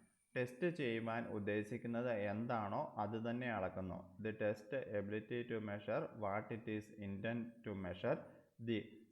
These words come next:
സമാന ഫ-, ഫലങ്ങൾ ഉൽപ്പാദിപ്പിക്കുന്നതിൽ പരിശോധനയുടെ സ്ഥിരത. The test con-, consistency in producing similar results. സി, വിദ്യാർത്ഥികൾക്കിടയിൽ പരീക്ഷയുടെ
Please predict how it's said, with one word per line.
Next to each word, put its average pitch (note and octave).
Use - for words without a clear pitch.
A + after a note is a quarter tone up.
സമാന B2
ഫ-, A2
ഫലങ്ങൾ G#2+
ഉൽപ്പാദിപ്പിക്കുന്നതിൽ A2+
പരിശോധനയുടെ A2+
സ്ഥിരത. G#2
The A2
test A2
con-, G#2+
consistency A#2+
in A2+
producing G2+
similar A2
results. G2+
സി, A2+
വിദ്യാർത്ഥികൾക്കിടയിൽ B2+
പരീക്ഷയുടെ B2